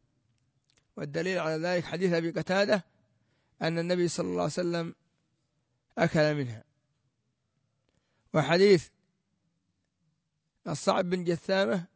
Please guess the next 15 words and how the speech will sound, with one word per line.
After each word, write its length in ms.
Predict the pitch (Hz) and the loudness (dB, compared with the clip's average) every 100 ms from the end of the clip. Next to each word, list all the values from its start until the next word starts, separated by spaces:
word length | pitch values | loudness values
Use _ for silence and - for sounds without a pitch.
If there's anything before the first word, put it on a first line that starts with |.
| _ 170 | _ -6
أن 140 | 175 | -6
النبي 320 | 180 185 180 | -4 -4 -4
صلى 420 | 170 170 170 170 | -4 -6 -4 -4
الله 240 | 170 170 170 | -4 -4 -4
عليه 120 | 165 | -4
وسلم 340 | 156 165 175 | -4 -2 0
ردها. 440 | 143 135 120 110 104 _ _ _ _ _ _ _ _ _ _ _ - | 0 -2 -4 -12 -16 _ _ _ _ _ _ _ _ _ _ _ -8
قالوا: 240 | 208 196 | -4 -2
"كيف 300 | 220 208 139 | 0 0 -2
أخذ 320 | - 160 165 | -6 -4 -4
من 160 | 160 160 | -4 -6
هذا 360 | 160 170 160 156 | -4 -4 -4 -4
ولم، 400 | 151 151 165 - - | -4 -6 -8 -10 -8
ورد 340 | 175 160 143 | -6 -6 -8
هذا؟" 340 | 139 143 156 | -10 -10 -14